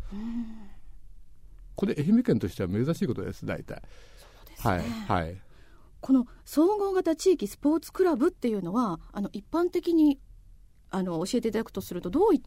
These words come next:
Speaker 1: たスポーツクラブになるんでしょうか？
Speaker 2: 今までのスポーツクラブはですね、
Speaker 1: はい。
Speaker 2: 例えば家庭婦人バレーを例にとればですね、
Speaker 1: え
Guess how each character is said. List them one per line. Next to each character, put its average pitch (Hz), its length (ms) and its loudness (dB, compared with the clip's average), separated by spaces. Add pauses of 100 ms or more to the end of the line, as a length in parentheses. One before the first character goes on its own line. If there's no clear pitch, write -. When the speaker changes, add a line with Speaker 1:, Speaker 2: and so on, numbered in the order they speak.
Speaker 1:
た 185 220 -2
ス - 100 -16
ポ 196 80 -2
ー 208 40 -2
ツ - 80 -14
ク 233 60 -2
ラ 208 60 2
ブ 160 60 -6
に 160 80 -2
な 175 40 -4
る 160 60 -4
ん - 20 -4
で 160 60 -6
し 160 100 -6
ょ 160 60 -8
う - 20 -10
か？ 160 140 -2
Speaker 2:
今 185 140 4
ま 233 140 2
で 214 60 2
の 117 80 2
ス - 140 -14
ポ 123 160 0
ー 123 60 0
ツ 123 80 -12
ク 156 80 -2
ラ 131 100 2
ブ 95 140 -4
は 82 80 -4
で 82 100 -8
す - 100 -6
ね、 - 60 4
Speaker 1:
は 101 80 2
い。 - 20 -2
Speaker 2:
例 - 300 -4
え - 20 4
ば 139 100 2
家 - 200 -4
庭 131 140 2
婦 123 80 -2
人 131 160 2
バ 127 160 2
レ 104 80 2
ー 87 40 2
を 87 60 0
例 101 140 2
に 85 80 0
と 85 100 -6
れ 82 80 -4
ば 78 120 -6
で 80 80 -10
す - 100 -20
ね、 - 100 4
Speaker 1:
え - 20 2